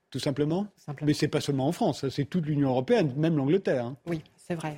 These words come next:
Speaker 2: Alors le, le budget de, de, de Google, par exemple, dépasse largement, euh, enfin, on, c'est pas comparable à ce que nous, on peut faire, en fait.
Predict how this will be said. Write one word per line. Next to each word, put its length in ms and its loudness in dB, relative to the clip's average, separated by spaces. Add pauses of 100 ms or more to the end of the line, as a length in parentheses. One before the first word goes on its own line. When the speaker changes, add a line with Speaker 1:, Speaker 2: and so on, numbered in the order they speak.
Speaker 2:
Alors 220 0
le, 100 6
le 180 2
budget 640 2
de, 200 0
de, 460 -6
de 160 -16
Google, 380 -2
par 180 -6
exemple, 520 -4
dépasse 420 -4 (160)
largement, 680 -6 (760)
euh, 60 -8
enfin, 240 -4
on, 80 -8
c'est 160 -12
pas 80 -6
comparable 480 -6
à 40 -8
ce 100 -14
que 80 -6
nous, 260 -2
on 80 -6
peut 140 -12
faire, 300 -12
en 40 -16
fait. 320 -20